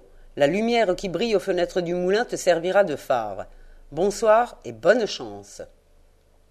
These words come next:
Le vieux recteur était rentré depuis quelque temps dans l'étable,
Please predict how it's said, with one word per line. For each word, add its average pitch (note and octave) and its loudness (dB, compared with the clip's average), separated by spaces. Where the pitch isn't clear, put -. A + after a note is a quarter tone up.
Le D#3 -4
vieux G3+ 4
recteur B3 2
était F#3 2
rentré F#3+ 0
depuis C#3 -8
quelque - -2
temps D3 -4
dans D3 -4
l'étable, F3 -6